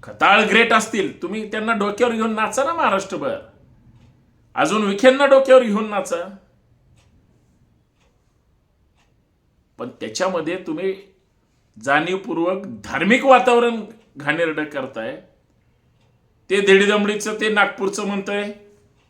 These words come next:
"गाठ माझ्याशी." अरे कोण तू? वारकऱ्यांचा राजकीय पक्षाचा काय संबंध? तो एका राजकीय पक्षाच्या आध्यात्मिक आघाडीचा माणूस आहे. म्हणजे तो स्वयंघोषित आहे म्हणून काय सगळ्यांनी त्याच्या मागे उड्या मारायच्या?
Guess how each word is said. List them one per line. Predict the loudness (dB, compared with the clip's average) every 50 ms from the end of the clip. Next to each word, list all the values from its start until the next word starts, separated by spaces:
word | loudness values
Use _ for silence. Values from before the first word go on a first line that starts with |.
| _ -4 0
"गाठ | 2 4 4 2 2
माझ्याशी." | 0 0 0 0 0 -2 -4 -4 -4
अरे | -6 -6 -6 -10 -16 _ _
कोण | -4 -2 -2 -2 -4 -4
तू? | -6 -4 -2 0 0 0 -2 -4 -8 -12 -16 -20 -20 _ _ _ _ _ _ _ _ _ _ _ _ _ _ _ _ _ _ _ -20 _ _ _ _ _ _ _ _
वारकऱ्यांचा | -2 2 2 2 2 2 0 2 2 2 2 4 2 4
राजकीय | 4 4 2 0 2 0 0
पक्षाचा | 0 0 -4 -2 -4 -4 -2 -2
काय | 0 0 0 0
संबंध? | 2 0 -2 -2 -2 -4 -4 -4
तो | -6 -6 -4 -4 -4 -4 -4 -6
एका | -8 -4 -2 0 2
राजकीय | 2 2 2 0 -2 -2
पक्षाच्या | -2 -2 -6 -6 -6 -8 -4 2 2 2
आध्यात्मिक | 2 2 -2 -8 -16 0 2 2 2 2 -2 -6 -6 -2 0
आघाडीचा | 0 0 0 0 0 0 -4 -4 -4
माणूस | -4 -4 -4 -6 -10 -12 -14
आहे. | -18 -20 _ _ _ _ _ _ _ _ _ _ _ _ _ _ _ _ _ _ _ _ _ _ _ _ _ _ _ _ _ _ _ _ _ _ _ _ _ _ _ _ _ _ _ _ _ _ _ _ _ _ _ _ _ _ _
म्हणजे | -14 -12 -10 -10 -8
तो | -6 -6
स्वयंघोषित | -6 -4 -2 0 0 0 0 0 0 0 0 0 -2 -2 2
आहे | 2 2
म्हणून | 2 2 0 -2 -2 -2
काय | -2 -4 -4
सगळ्यांनी | -4 -2 -4 -2 -2 0 -2 -2 -2
त्याच्या | -2 -4 -4 -2 -2
मागे | -2 -2 -2 -2 -4
उड्या | -4 -4 -4 -4 -4
मारायच्या? | -4 -4 -4 -4 -6 -8 -12